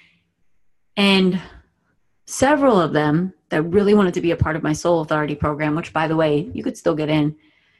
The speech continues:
they really wanted to, and I know it would change their life because I just saw what happened. Like, the work that we were doing at the two-day event was just so heart-opening and mind-expansive for them that, like, if they would spend twelve weeks in this container, their life would be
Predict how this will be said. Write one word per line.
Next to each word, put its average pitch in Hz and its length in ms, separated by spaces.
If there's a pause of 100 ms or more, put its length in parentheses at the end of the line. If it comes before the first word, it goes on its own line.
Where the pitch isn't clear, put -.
(100)
they 214 160
really 240 400
wanted 220 360
to, 277 160
and 262 100
I 220 100
know 214 400
it - 60
would 190 160
change 214 320
their 196 160
life 160 340
because 180 200
I 185 80
just 170 240
saw 156 380
what 151 140
happened. 151 400
Like, 110 300 (140)
the 170 100
work 170 220
that 170 100
we 170 100
were 160 160
doing 156 540
at 156 220
the 151 120
two-day 160 360
event 156 400
was 151 120
just 147 300 (460)
so 170 240
heart-opening 180 680
and 151 160
mind-expansive 185 800
for 208 120
them 208 240
that, 175 180
like, 151 220
if 151 120
they 165 120
would 165 180
spend 156 300
twelve 151 260
weeks 151 260
in 156 80
this 151 160
container, 151 600
their 175 180
life 151 320
would 143 100
be 147 380